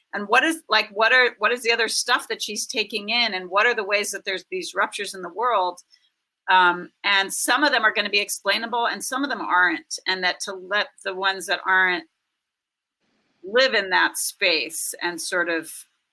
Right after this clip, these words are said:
ex-, try to explore them as honestly as I can without, um, just try to explore them. I think that's the thing. Also, and I wanted to say too, 'cause you're referencing this, there's a beautiful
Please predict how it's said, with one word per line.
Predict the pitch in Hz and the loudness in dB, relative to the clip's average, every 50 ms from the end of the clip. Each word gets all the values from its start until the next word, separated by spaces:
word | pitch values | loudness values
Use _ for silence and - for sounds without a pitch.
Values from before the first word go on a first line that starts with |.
| _ _ | _ _
ex-, | - - - - - | -8 -8 -8 -8 -6
try | - - 226 226 | -2 2 2 4
to | 226 - - | 4 2 0
explore | 208 - - - - 220 220 226 220 | -2 -2 -4 -4 -2 0 2 2 4
them | 208 196 190 | 2 2 0
as | 185 175 | -2 -2
honestly | 175 - 196 196 208 226 226 - 220 214 202 | 0 2 4 4 2 0 -2 -4 -2 -2 -2
as | 196 185 190 | 0 0 0
I | 180 180 | -2 -2
can | 175 - - 208 214 220 233 240 233 | -2 -6 -8 -6 -2 -2 -2 -2 -4
without, | 220 - - 185 180 175 170 175 175 - - _ _ _ _ _ _ _ _ _ _ _ | -8 -4 0 4 4 6 4 4 2 -4 -8 _ _ _ _ _ _ _ _ _ _ _
um, | - 180 170 170 165 165 160 160 156 160 160 - | -2 0 2 4 2 2 0 -2 -6 -10 -10 -8
just | 220 226 - | -8 -8 -4
try | - 262 247 | -4 -2 -2
to | 247 240 | -2 -2
explore | - - - - 214 196 202 190 | -4 -4 -6 -2 -2 -2 0 0
them. | 170 - - - - _ _ 190 | -2 -6 -6 -10 -18 _ _ -12
I | |
think | 214 - 208 180 - | -8 -8 -8 -6 -2
that's | - 175 180 180 - - - - - - _ _ _ _ _ _ _ _ _ | 0 0 0 0 -4 -6 -6 -8 -8 -12 _ _ _ _ _ _ _ _ _
the | - 185 | -16 -4
thing. | - 208 190 180 170 - | 0 0 0 0 0 2
Also, | - 240 240 - 247 | 2 2 2 2 2
and | 226 220 214 | 2 4 4
I | 214 | 4
wanted | 214 220 226 220 220 | 4 4 2 2 0
to | - 220 | -4 -6
say | - - 247 233 214 | -4 -4 -2 -2 -4
too, | 214 - 247 214 | -4 -6 -6 -8
'cause | - - 214 180 190 | -8 -8 -8 -4 -2
you're | 202 196 196 185 | -2 0 2 2
referencing | 196 196 190 - 214 214 - - 208 190 190 | 2 2 2 -2 -6 -4 -4 -2 -4 -2 -2
this, | 185 180 175 175 - - - _ _ _ - | -2 -2 -2 -2 -4 -6 -8 _ _ _ -6
there's | 196 190 190 180 - 196 | -6 -4 -4 -6 -10 -14
a | |
beautiful | 170 160 220 226 220 233 233 - 220 208 196 | -14 -12 -6 -6 -4 -4 -4 -4 -2 -2 -2